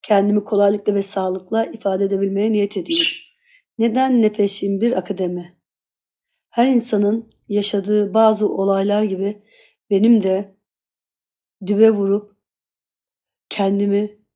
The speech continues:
dipsiz bir karanlık kuyuda hissettiğim bir dönemde, çaresiz ve aciz hissettiğim, ne yapmam gerekiyor diye düşündüğüm ama bir şey yapamadığım, elimden hiçbir şey gelmediği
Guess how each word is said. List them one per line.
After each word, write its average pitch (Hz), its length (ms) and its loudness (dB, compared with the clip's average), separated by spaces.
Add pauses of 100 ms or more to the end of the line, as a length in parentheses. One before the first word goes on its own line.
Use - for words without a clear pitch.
dipsiz 214 500 -2
bir 208 120 -4
karanlık 202 500 -2
kuyuda 202 220 -2
hissettiğim 202 920 -2 (560)
bir 196 180 -2
dönemde, 190 540 -2 (760)
çaresiz 190 640 -2
ve 196 100 -2
aciz 190 340 -4
hissettiğim, 196 600 -8 (840)
ne 208 80 6
yapmam 208 480 2
gerekiyor 196 540 -2
diye 190 280 0
düşündüğüm 196 520 -4
ama 196 200 0
bir 190 40 -6
şey 196 220 -2
yapamadığım, 196 800 -2 (400)
elimden 196 380 0
hiçbir - 240 -12
şey 196 220 -2
gelmediği 190 880 -2